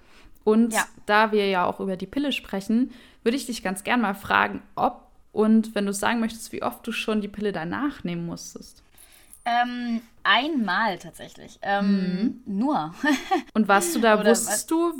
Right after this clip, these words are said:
Speaker 1: was die macht und, ähm
Speaker 2: Ähm, also, ich erzähle dir erstmal so grundsätzlich, ähm, die Situation und was ich, was ich wusste in dem Moment, ne?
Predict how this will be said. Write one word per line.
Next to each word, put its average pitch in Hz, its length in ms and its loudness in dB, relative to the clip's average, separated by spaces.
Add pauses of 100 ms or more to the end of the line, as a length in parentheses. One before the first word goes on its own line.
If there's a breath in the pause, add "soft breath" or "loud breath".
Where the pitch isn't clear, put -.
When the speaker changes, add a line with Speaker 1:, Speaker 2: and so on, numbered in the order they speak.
Speaker 1:
was 247 380 0
die 202 260 -2
macht 196 520 -2
und, 214 440 -2
ähm 190 520 -2
Speaker 2:
Ähm, 240 800 0
also, 208 420 -2 (120)
ich 240 140 -10
erzähle 277 280 -8
dir 262 80 -2
erstmal 226 320 2
so 214 140 -6
grundsätzlich, 220 600 -8
ähm, 202 340 -4
die 190 60 -14
Situation 226 600 -8
und 220 120 -6
was 202 200 -6
ich, - 180 -14
was 214 240 -2
ich 185 160 -12
wusste 202 300 -8
in 185 140 -10
dem 175 180 -10
Moment, 170 400 -10
ne? 240 180 -2